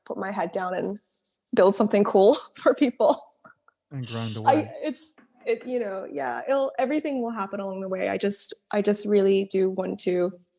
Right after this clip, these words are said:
Speaker 1: build something that is gonna help people in the future. I think I
Speaker 2: Let me
Speaker 1: finally
Speaker 2: a-
Speaker 1: figured out how to, how to do that.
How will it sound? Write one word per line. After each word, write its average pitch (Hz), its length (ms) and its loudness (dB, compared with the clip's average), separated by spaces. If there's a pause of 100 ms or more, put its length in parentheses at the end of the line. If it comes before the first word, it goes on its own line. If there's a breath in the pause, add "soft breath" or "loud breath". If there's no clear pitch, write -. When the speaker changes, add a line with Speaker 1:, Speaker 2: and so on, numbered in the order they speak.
(100)
Speaker 1:
build 185 180 4
something 190 460 -4
that 180 180 -2
is 185 140 -2
gonna 190 180 -6
help - 260 -6
people 185 520 -4
in 185 140 -8
the - 60 -10
future. - 500 -8 (760)
I 202 100 2
think 208 200 0
I 208 40 4
Speaker 2:
Let 208 60 0
me - 40 -8
Speaker 1:
finally 185 220 0
Speaker 2:
a- - 60 -2
Speaker 1:
figured 104 260 -4
out 104 220 -6 (200)
how 117 120 -6
to, - 140 -8 (180)
how 110 100 -4
to 107 100 -6
do - 160 -4
that. - 180 -8